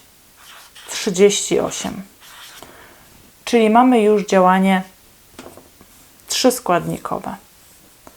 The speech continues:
Żeby była jasność, to, to było pierwsze działanie, to było drugie działanie, a to będzie trzecie działanie.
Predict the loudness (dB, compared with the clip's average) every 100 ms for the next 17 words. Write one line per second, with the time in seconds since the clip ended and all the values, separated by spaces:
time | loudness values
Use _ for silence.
0 | -20 -20 -20 -20 -20 -20 -20 -20 -14 -8
1 | -4 -4 -2 0 4 4 2 -8 -10 -8
2 | -8 -6 -8 -6 -10 -2 2 2 0 0
3 | 0 4 4 4 4 2 -2 -6 -14 -20
4 | -20 -20 -20 _ -20 -20 -20 -20 -20 _
5 | -20 -20 -20 -20 -20 -20 -20 -20 -4 0
6 | 0 0 0 -2 -6 -16 -20 -20 -20 -20
7 | -20 -20 -20 -20 -20 -20 -20 -20 -20 -20
8 | -20 -14 -2 4 6 6 4 2 4 2
9 | 2 2 0 -2 -4 -10 -20 -20 -20 -20
10 | -20 -20 -20 -20 -20 -20 -2 0 2 0
11 | -2 -4 -4 -6 -6 -8 -12 -20 -20 -20
12 | -20 -20 -20 -20 -20 -20 -20 -20 -20 -14
13 | -4 -4 -2 -4 -2 -2 -2 -4 -8